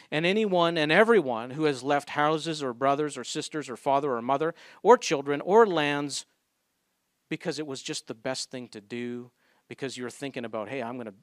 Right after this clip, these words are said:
I'm gonna do something for God and, and really g-, make a name for myself," or, you know, "I feel obligated. I have to do these things in order." No, none of those reasons. None of those ulterior motives.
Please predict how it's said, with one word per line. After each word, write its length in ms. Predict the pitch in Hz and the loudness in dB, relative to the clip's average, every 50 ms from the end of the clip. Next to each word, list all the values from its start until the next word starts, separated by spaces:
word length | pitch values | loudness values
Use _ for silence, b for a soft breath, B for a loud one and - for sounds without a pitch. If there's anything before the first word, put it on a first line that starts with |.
| b b b b b b b b | b b b b b b b b
I'm 100 | - 117 | -16 -14
gonna 120 | 120 113 104 | -14 -14 -14
do 180 | 110 127 127 | -14 -14 -14
something 340 | 120 - - - - - 107 | -12 -12 -14 -14 -14 -18 -18
for 140 | - - 110 | -16 -18 -14
God 260 | 107 113 113 113 110 | -10 -8 -8 -6 -8
and, 100 | 101 98 | -8 -12
and 200 | 117 104 98 95 - _ _ - | -14 -18 -18 -20 -20 _ _ -18
really 320 | 117 120 135 135 123 117 | -10 -6 -6 -6 -6 -6
g-, 120 | 117 110 - | -10 -12 -14
make 240 | 123 127 120 - | -12 -12 -12 -12
a 40 | 101 | -12
name 280 | 95 95 104 113 123 123 | -14 -12 -12 -12 -12 -14
for 160 | - - 131 | -12 -10 -8
myself," 800 | 127 123 123 117 - - - 120 117 117 113 113 113 107 - b b b b b b b b | -6 -6 -6 -6 -8 -8 -6 -6 -6 -4 -6 -6 -8 -10 -12 b b b b b b b b
or, 100 | - 107 | -18 -16
you 60 | 104 | -16
know, 140 | 101 101 98 | -14 -14 -14
"I 240 | 101 - - 117 107 | -14 -10 -10 -10 -10
feel 240 | - - 135 120 117 | -8 -8 -8 -8 -6
obligated. 560 | - 120 131 131 127 120 101 98 92 98 92 | -4 -6 -6 -6 -8 -12 -12 -14 -16 -14 -14
I 60 | 101 104 | -14 -14
have 260 | - 131 127 127 - | -12 -14 -14 -14 -16
to 80 | - | -18
do 180 | 104 110 117 117 | -16 -14 -16 -14
these 240 | 113 110 95 - - | -14 -16 -16 -16 -18
things 280 | - 101 95 92 - | -18 -20 -20 -20 -20
in 80 | 101 95 | -20 -18
order." 220 | 95 98 95 92 b b b b b b | -18 -16 -18 -18 b b b b b b
No, 240 | - 160 208 196 - _ _ _ _ _ _ _ _ _ _ _ _ _ _ _ | -2 0 0 0 0 _ _ _ _ _ _ _ _ _ _ _ _ _ _ _
none 220 | 139 151 180 214 226 | -4 -2 0 0 0
of 60 | 196 | 2
those 220 | 185 180 175 147 | 0 0 0 -2
reasons. 600 | 143 147 156 160 143 120 107 87 - - - - - _ _ _ _ _ _ _ _ _ _ _ _ _ _ _ _ _ _ _ _ _ _ _ _ _ _ _ _ _ _ _ _ _ _ _ _ _ _ _ _ _ _ _ _ _ _ _ _ _ | -6 -8 -8 -8 -10 -12 -14 -16 -16 -16 -16 -16 -20 _ _ _ _ _ _ _ _ _ _ _ _ _ _ _ _ _ _ _ _ _ _ _ _ _ _ _ _ _ _ _ _ _ _ _ _ _ _ _ _ _ _ _ _ _ _ _ _ _
None 240 | - 151 175 208 226 | -8 -2 0 2 2
of 80 | 240 214 | 4 4
those 200 | 226 214 180 208 | 4 4 4 2
ulterior 600 | 196 170 170 - - 196 190 180 175 160 160 156 | -2 -4 -4 0 0 2 2 2 0 0 -2 -2
motives. 640 | 156 156 151 156 143 107 87 - - - - - | -2 -2 -2 -4 -4 -8 -12 -14 -14 -14 -14 -14